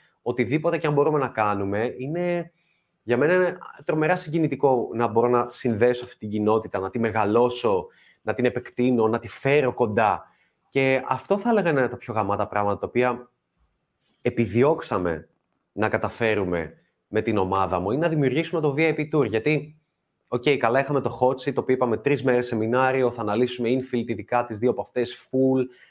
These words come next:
χαμός, θα γίνει της τρελής και προφανώς έχει και ένα πιο ακριβό κόστος, δεκαπέντε φορές πάνω,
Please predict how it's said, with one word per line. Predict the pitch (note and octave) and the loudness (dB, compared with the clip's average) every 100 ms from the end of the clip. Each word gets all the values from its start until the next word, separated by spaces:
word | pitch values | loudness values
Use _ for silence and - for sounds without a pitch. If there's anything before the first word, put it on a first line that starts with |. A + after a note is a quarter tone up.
| _ | _
χαμός, | - G#2 G#2+ C3 C3 C3 | -4 -2 2 2 2 0
θα | A2 | -4
γίνει | G#2+ B2+ | -4 -4
της | B2+ | -4
τρελής | - G#2+ B2+ C3 C3 - | -2 0 2 2 -2 -4
και | - A#2+ B2+ - _ | 0 0 0 -4 _
προφανώς | C#3 C#3 D#3 F3+ | -2 0 2 2
έχει | F3+ - | 0 -2
και | |
ένα | D3 C#3 - _ _ | -2 -2 -6 _ _
πιο | - - | -4 0
ακριβό | C#3+ C#3+ A2+ A#2+ | 0 0 0 0
κόστος, | A#2+ A2+ A2 G#2 - | 2 0 0 -6 -6
δεκαπέντε | A2+ G#2+ G2+ A#2 | -4 -4 -2 -2
φορές | G#2+ G#2 G#2 - | -2 -6 -8 -2
πάνω, | G2+ G2 C3 | -2 0 -4